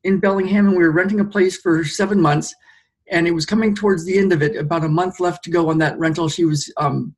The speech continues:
selling the house. I still think about that house sometimes, 'cause we could have bought it then if we wanted to, but, um, but we didn't know how to do our lives. I didn't know how to restart it up here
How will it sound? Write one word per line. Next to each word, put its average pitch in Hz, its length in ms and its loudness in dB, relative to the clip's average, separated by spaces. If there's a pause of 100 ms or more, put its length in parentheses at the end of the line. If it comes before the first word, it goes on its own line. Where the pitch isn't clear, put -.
(200)
selling 247 300 -2
the 147 80 0
house. 143 400 -2
I 185 80 -10
still 220 240 -4
think 220 140 -2
about 170 220 -2
that 160 120 -2
house 156 220 0
sometimes, 165 440 -4 (520)
'cause 175 120 -6
we 208 120 0
could 208 120 0
have 151 100 0
bought 254 180 0
it - 140 -4
then 151 160 -2
if 135 80 -6
we 156 80 0
wanted 180 320 -2
to, 151 220 -4 (460)
but, 180 180 0
um, 160 400 0
but 180 140 0
we 196 120 0
didn't 220 240 2
know 202 440 4
how 185 360 -4
to 190 180 -8
do 180 420 2
our 160 200 0
lives. 151 500 0
I 151 60 -2
didn't 160 180 0
know 165 100 -2
how 165 100 -2
to 165 60 -2
restart 170 480 0
it 160 100 0
up 156 120 -4
here 160 380 2